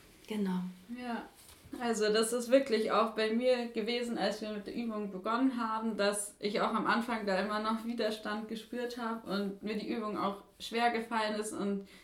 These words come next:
Speaker 2: jetzt machen wir die, glaub ich, ja schon seit einigen Wochen im
Speaker 1: Genau, im
Speaker 2: Wonder
Speaker 1: Wonder
Speaker 2: Woman
Speaker 1: Woman
Speaker 2: Club.
Speaker 1: Club, genau. Wir haben, äh, ich hab so einen Mitgliederbereich, wo, wo ich die Mädels regelmäßig oder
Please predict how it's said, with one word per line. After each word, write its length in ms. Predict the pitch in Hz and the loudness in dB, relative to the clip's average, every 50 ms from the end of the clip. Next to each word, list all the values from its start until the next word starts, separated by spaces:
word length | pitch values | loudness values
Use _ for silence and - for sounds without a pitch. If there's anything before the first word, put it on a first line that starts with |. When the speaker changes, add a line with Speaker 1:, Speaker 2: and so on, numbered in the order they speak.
| - _ _ | -20 _ _
Speaker 2:
jetzt 220 | - 220 214 214 | -2 -2 -2 0
machen 260 | 233 226 220 226 240 240 | -2 -2 -2 -2 -2 -4
wir 60 | 220 | -4
die, 120 | 208 202 | -4 0
glaub 240 | 202 220 214 214 220 | 2 4 4 4 4
ich, 80 | 226 254 | 2 -2
ja 120 | 214 208 | -2 -2
schon 180 | - 226 208 202 | -2 -4 -2 0
seit 220 | 196 196 190 - | 2 0 0 2
einigen 460 | - 190 208 208 196 196 196 196 202 | 0 -2 0 0 0 -2 -2 -2 -2
Wochen 300 | 202 214 233 226 - 262 | -2 -2 -2 0 0 0
im 120 | 254 226 226 | 0 2 4
Speaker 1:
Genau, 200 | 233 240 226 202 196 | 4 6 8 8 8
im 120 | 208 196 220 | 6 6 6
Speaker 2:
Wonder 20 | |
Speaker 1:
Wonder 200 | 233 240 233 226 | 6 6 6 6
Speaker 2:
Woman 60 | 214 | 6
Speaker 1:
Woman 240 | 220 208 208 202 202 | 6 6 6 4 2
Speaker 2:
Club. 280 | - - 202 185 185 - | 2 0 -2 -2 -2 -2
Speaker 1:
Club, 20 | |
genau. 320 | - 190 185 180 175 175 | 0 4 4 4 4 4
Wir 120 | 185 190 180 | 2 2 2
haben, 160 | 175 180 170 | 2 2 -2
äh, 200 | - - 180 170 | -4 -4 -4 -4
ich 120 | 165 165 - | -4 -6 -8
hab 100 | 185 - | -10 -8
so 120 | - 180 | -8 -8
einen 280 | 170 170 175 180 185 190 | -8 -8 -8 0 2 2
Mitgliederbereich, 1000 | 240 247 - - - 226 190 196 190 185 185 180 175 170 165 156 165 175 175 - - | 2 2 0 -2 0 2 2 2 2 2 -2 -2 -2 -2 -2 -2 -2 -6 -8 -8 -8
wo, 180 | 180 170 165 165 170 | -8 -8 -8 -8 -6
wo 60 | 170 | -6
ich 160 | 165 165 170 - | -6 -6 -6 -8
die 80 | 185 | -8
Mädels 500 | 170 170 175 175 175 170 170 - - - - - - - - - - - - - _ _ - | -6 -6 -4 -4 -4 -6 -6 -10 -14 -16 -18 -20 -20 -20 -20 -20 -20 -20 -20 -20 _ _ -6
regelmäßig 540 | 185 180 180 185 180 175 175 170 175 - - | -4 -2 0 -2 -2 -4 -4 -8 -8 -10 -8
oder 220 | 165 165 160 160 | -8 -8 -8 -8